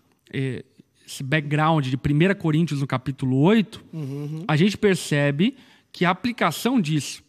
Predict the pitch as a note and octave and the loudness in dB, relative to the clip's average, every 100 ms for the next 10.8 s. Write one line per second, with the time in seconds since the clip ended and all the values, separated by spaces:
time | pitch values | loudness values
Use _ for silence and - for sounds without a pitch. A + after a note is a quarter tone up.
0 | - D3+ E3+ D#3+ D#3 C3+ C#3+ - C#3+ C3 | -4 0 0 0 -4 -2 -4 -4 -4 -4
1 | C3 C3 B2 C3+ - C3 A#2+ G3+ C4 C3+ | -4 -4 -6 -6 -6 -10 -4 -2 0 -2
2 | - - - - - D3+ D#3 D#3 - F#3+ | -4 -18 -8 -6 -4 -2 -2 -2 -4 -4
3 | G#3+ E3+ F3+ C3 A2+ - D3+ C3+ C#3 C#3+ | -2 0 0 0 -4 -8 -10 -10 -10 -8
4 | C#3+ D3 B2+ D#3+ F#3+ G3 G#3 F#3+ E3 E3+ | -2 -2 2 2 2 2 0 2 0 -2
5 | F3 D#3 D3+ D3 D#3 D#3 D#3+ _ - D3 | -10 -6 -4 -2 -4 -4 -6 _ 0 2
6 | F3 A#3+ - _ - E3 D#3 E3 F3+ A3+ | 2 0 -4 _ -2 0 2 2 2 0
7 | A#3+ A3+ - - C4 C4 C4 A#3 G3+ A3+ | 0 -2 -2 -2 -2 0 -2 2 0 0
8 | A3 A#3+ B3+ A#3 D#3+ C3+ - - A#2 D3+ | -4 -4 -2 0 0 -2 -8 -10 -10 -10
9 | C#3+ B2+ _ D3+ C#3+ D#3 F3+ E3+ D3 A#2 | -12 -12 _ -18 -4 -4 -2 0 2 0
10 | A2 - _ _ - C#3 C#3 C3+ | -8 -20 _ _ -8 -2 0 -2